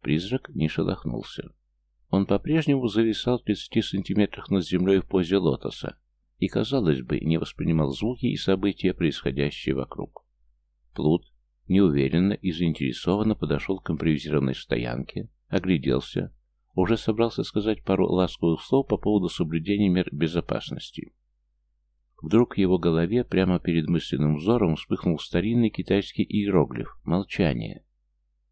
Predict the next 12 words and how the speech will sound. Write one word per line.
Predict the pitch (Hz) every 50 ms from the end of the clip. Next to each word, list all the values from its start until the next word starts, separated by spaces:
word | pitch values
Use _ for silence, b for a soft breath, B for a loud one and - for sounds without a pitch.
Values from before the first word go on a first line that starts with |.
| _ _ _ _ _
Для | - - 78
пущего | - - 143 143 - - - 120 113
понимания | - - 104 104 104 107 120 123 123 120 110 101
это | 95 - 104
понятие | - - 92 95 110 113 107 - - 90
дублировалось | 90 92 87 - 95 95 92 - 90 87 80 - -
на | 98 101
русском, | 98 90 82 78 - - - 92 -
украинском, | - 101 - - 98 92 90 82 78 78 - - - - - -
английском, | - 90 92 95 82 76 80 80 - - - - 78 82
немецком, | 90 92 85 80 82 80 - - - - - -
испанском | - - - - - 71 76 - - - - - -